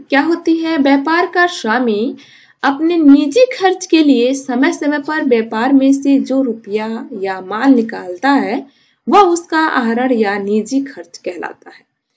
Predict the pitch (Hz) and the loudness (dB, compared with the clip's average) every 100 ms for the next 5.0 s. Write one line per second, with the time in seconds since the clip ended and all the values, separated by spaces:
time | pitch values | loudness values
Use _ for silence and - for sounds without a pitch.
0 | _ _ _ _ _ - 247 - 330 349 | _ _ _ _ _ -2 -2 2 2 4
1 | 440 427 403 381 381 415 285 254 269 339 | 4 6 6 4 2 2 4 4 2 -2
2 | - _ _ _ 220 269 359 381 359 339 | -12 _ _ _ 0 2 4 4 4 2
3 | 302 330 339 339 - 277 277 311 285 294 | 2 0 2 0 2 0 0 -2 -2 -2
4 | 294 302 269 220 214 226 226 - 196 196 | 0 2 2 2 0 0 0 -2 -4 -4